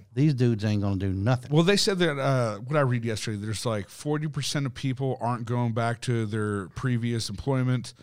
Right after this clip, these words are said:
Speaker 1: But is, are those jobs still there?
Speaker 2: Well, that's the thing. There's multiple things going on. Are they still there? The service industry, a lot of people aren't going back because they're either still getting money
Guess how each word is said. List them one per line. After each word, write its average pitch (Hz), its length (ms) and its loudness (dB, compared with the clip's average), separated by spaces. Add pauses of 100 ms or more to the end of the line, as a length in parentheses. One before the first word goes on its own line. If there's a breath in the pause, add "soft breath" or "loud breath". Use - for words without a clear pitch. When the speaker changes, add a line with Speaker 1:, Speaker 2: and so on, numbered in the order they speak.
Speaker 1:
But 117 100 2
is, 127 200 6
are 120 240 6
those 120 220 6
jobs 120 360 2
still 131 220 4
there? 131 340 0 (280 loud breath)
Speaker 2:
Well, 147 160 4
that's 131 260 4
the 127 40 4
thing. 104 440 -2
There's 127 240 4
multiple 143 340 2
things 113 220 0
going 113 160 0
on. 101 180 0
Are 113 160 2
they 131 120 4
still 139 220 2
there? 127 280 4 (480 loud breath)
The 127 80 -2
service 196 420 6
industry, 123 560 2 (260 soft breath)
a 117 60 2
lot 127 320 6
of 139 80 -2
people 127 540 2 (100)
aren't 131 260 2
going 131 280 2
back 123 320 2
because 117 320 0
they're 110 180 0
either 117 240 0
still 147 300 2
getting 135 180 0
money 123 300 4